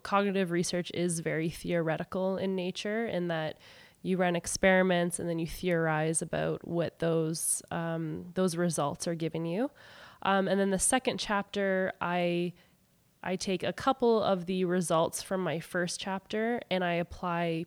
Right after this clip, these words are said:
pupillometry methods to them. So pupillometry is using, um, eye tracking to measure the pupil dilation differences. And then the third chapter, I do, um,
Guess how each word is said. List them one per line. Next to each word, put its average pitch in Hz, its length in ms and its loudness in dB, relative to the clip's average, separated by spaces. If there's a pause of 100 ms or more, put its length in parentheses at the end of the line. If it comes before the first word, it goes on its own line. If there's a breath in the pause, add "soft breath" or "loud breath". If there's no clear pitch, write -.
pupillometry 175 800 -2
methods 190 580 -2
to - 140 -4
them. 226 380 0
So 160 480 -2 (360 loud breath)
pupillometry 180 880 0
is 165 220 -4 (140)
using, 175 840 -2
um, 165 460 -2
eye 175 220 4
tracking 220 540 -2
to - 120 -4
measure 170 500 0
the 165 300 0
pupil 196 360 -2
dilation 190 600 0
differences. 220 720 -2 (640 loud breath)
And 202 200 0
then 196 200 4
the 190 100 0
third 202 440 2
chapter, 185 720 0
I 185 120 2
do, 180 500 -2
um, 170 560 -2